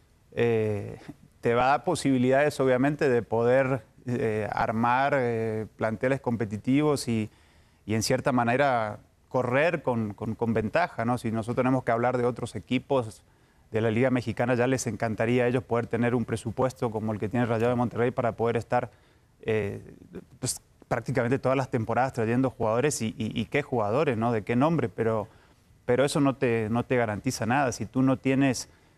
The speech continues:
la capacidad de, de, de, de, de entender de lo que es un equipo, de generar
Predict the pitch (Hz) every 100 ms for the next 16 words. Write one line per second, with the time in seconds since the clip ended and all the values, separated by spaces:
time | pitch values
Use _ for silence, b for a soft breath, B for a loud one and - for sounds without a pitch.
0 | b 117 113 120 - 117 120 117 143 147
1 | 127 113 110 110 104 104 104 113 113 113
2 | 113 113 110 107 113 139 151 135 120 113
3 | - 120 - 120 101 143 151 - 123 120
4 | 113 107 110 110 123 135